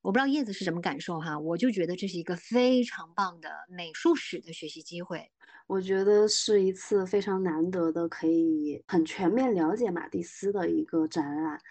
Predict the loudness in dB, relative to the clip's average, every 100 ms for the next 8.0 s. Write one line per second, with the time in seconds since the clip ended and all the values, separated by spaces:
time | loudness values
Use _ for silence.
0 | -20 -6 2 6 6 4 2 2 2 0
1 | 0 0 2 2 2 -2 -2 -2 -2 -4
2 | -4 -4 0 -2 -2 -6 -4 -4 -4 -4
3 | 0 0 0 -2 -2 -2 -2 0 0 -2
4 | -4 0 2 2 -2 -2 0 0 -2 -2
5 | -4 -8 _ -10 -6 -4 0 4 6 6
6 | 4 4 2 -2 -2 2 2 0 -4 -2
7 | -4 -4 -4 -2 0 -2 -4 -4 -4